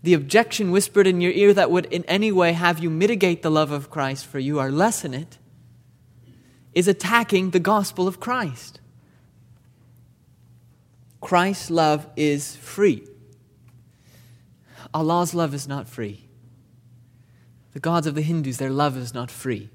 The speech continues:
Christ's love is free. This is the way that the gospel speaks. "Come, ye sinners, poor and needy." And the hymn writer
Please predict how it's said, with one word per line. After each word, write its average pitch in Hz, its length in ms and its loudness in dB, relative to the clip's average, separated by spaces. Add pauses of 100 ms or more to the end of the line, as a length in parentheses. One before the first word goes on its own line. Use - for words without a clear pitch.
(1000)
Christ's 170 680 -2
love 143 420 2 (280)
is 135 140 -10
free. 147 300 -4
This 175 360 4
is 190 160 -2
the 165 120 -2
way 151 180 2
that 139 160 -4
the 139 100 -8
gospel 135 500 -4
speaks. - 340 -12
"Come, 208 500 0
ye 185 220 2
sinners, 160 680 -2
poor 170 560 2
and 156 240 -2
needy." 160 400 -2
And 160 220 0
the 160 40 4
hymn 220 320 2
writer 160 440 4